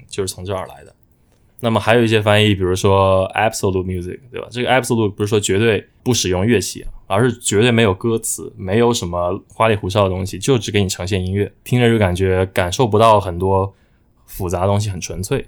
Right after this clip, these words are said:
当然还有最后一个解释就是 live music，现场音乐。现在呢，我先给大家说几种，呃，轻音乐的音乐类型吧，毕竟它这么多翻译，听着也挺乱的，对吧？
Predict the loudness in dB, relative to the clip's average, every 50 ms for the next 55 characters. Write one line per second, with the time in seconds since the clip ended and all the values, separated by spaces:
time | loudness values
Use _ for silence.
0 | -10 _ -4 -2 0 0 0 0 0 0 0 0 0 0 0 0 2 2 2 2
1 | 2 -2 -4 -2 -2 -2 -2 -4 -4 -4 -2 0 0 0 0 -2 -4 -4 -4 -6
2 | -8 -14 -14 -12 -8 -4 -4 -4 -4 -6 -10 -18 -20 -20 -20 -20 -20 _ _ _
3 | _ -20 _ _ -2 0 2 4 4 4 4 2 2 0 0 0 0 0 0 0
4 | 0 0 2 2 2 0 0 -4 -8 -14 -20 _ _ _ -6 -2 2 2 2 2
5 | 2 2 2 2 2 0 0 -4 -6 -8 -12 -14 -18 _ _ _ _ -10 -8 -8
6 | -8 -8 -8 -6 -6 -4 -4 -2 -2 -2 -2 -2 -4 -4 -2 -2 -2 -2 -4 -6
7 | -10 -14 -14 -10 -8 -6 -4 -4 -4 -6 -8 -6 -6 -4 -2 -2 -2 -2 -2 -2
8 | -2 -2 -2 -2 -2 -2 -2 -4 -6 -8 -12 -10 -8 -4 -4 -2 -4 -4 -6 -12
9 | -8 -6 -4 -4 -4 -4 -8 -12 -18 -20 -20